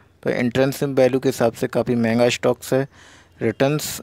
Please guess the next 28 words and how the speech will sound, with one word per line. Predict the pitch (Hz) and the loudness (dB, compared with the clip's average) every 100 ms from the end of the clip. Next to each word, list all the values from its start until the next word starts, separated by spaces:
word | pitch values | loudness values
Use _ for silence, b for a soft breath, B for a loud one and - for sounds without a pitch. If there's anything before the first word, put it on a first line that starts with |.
| - | -2
एफ़डी | 120 113 131 | 0 0 0
के | 127 | 2
वर्सेस | 123 120 - 123 | 2 2 0 -4
अच्छे | - 120 - 127 | -4 -4 -2 0
हैं, | 131 117 | 0 0
डिविडेंड | 120 117 123 135 135 - | 0 2 2 2 0 -6
नहीं | - 120 117 | -2 0 2
देती | 117 - | 2 2
है, | 127 | 0
मैंने | 123 117 113 | 2 0 0
आपको | 110 - | -2 -4
पहले | 113 113 117 | -2 0 2
ही | |
बताया | 120 113 120 | 2 2 2
था। | 117 123 B B B B B | 2 -2 B B B B B
एंट्री | - 117 117 139 | -2 -2 0 0
पॉइंट | 131 131 131 | 2 0 0
भी | 135 | 0
इसका | 131 - 135 131 | 0 0 2 2
अच्छा | 127 - 131 | 0 0 2
है | 127 131 b b b _ | 2 -2 b b b _
और | - 117 117 | 0 2 2
ये | 120 127 151 - - | 4 4 2 -4 -6
अभी | 117 131 | 0 2
रेड | 113 117 113 | 4 2 2
फ्लैग | - 117 117 | 0 0 2
में | 113 104 | 0 -2
है। | 101 | -4